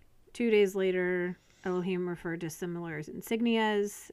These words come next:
and the squa-, swastika was the choice between paradise, which is the peaceful use of science,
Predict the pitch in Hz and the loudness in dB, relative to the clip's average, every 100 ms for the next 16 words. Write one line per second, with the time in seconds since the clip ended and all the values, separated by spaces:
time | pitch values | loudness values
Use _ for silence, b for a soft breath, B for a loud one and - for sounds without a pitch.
0 | - 165 156 - 202 202 - - 226 226 | -12 -10 -10 -4 -2 -2 -6 -8 -2 0
1 | 220 - - 208 202 202 190 214 180 180 | 0 -6 -4 0 0 0 -4 -6 -8 -8
2 | 180 - 226 208 240 - 240 - 202 202 | -12 -6 -6 -6 -12 -8 -8 -6 -6 -4
3 | 196 180 220 226 - - b b b 214 | -4 -4 -6 -8 -16 -20 b b b -4
4 | 196 185 185 - 233 - 220 208 190 185 | -2 -2 -4 -4 -6 -2 -2 0 0 -4
5 | 175 175 160 160 202 202 - | -6 -6 -6 -6 -8 -8 -14